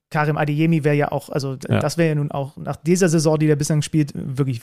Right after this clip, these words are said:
Speaker 1: Hanebüchen gewesen.
Speaker 2: Ja, äh, Timo Werner bei Leipzig kannst du ähnlich begründen, aber wie gesagt, ein Robert Andrich ist dann dabei.
Speaker 1: Ja, ja, aber er will,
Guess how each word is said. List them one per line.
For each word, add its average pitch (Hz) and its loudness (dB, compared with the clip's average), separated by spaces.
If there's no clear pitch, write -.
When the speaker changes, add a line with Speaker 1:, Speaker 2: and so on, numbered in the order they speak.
Speaker 1:
Hanebüchen 123 -2
gewesen. - 0
Speaker 2:
Ja, 180 4
äh, 147 4
Timo 156 4
Werner 151 2
bei 156 2
Leipzig 165 0
kannst 143 2
du 143 0
ähnlich 190 4
begründen, 135 4
aber 127 4
wie 127 4
gesagt, 175 4
ein 127 2
Robert 113 2
Andrich 135 2
ist 208 2
dann 123 4
dabei. 107 0
Speaker 1:
Ja, 185 4
ja, 165 -2
aber 160 2
er 160 4
will, 196 2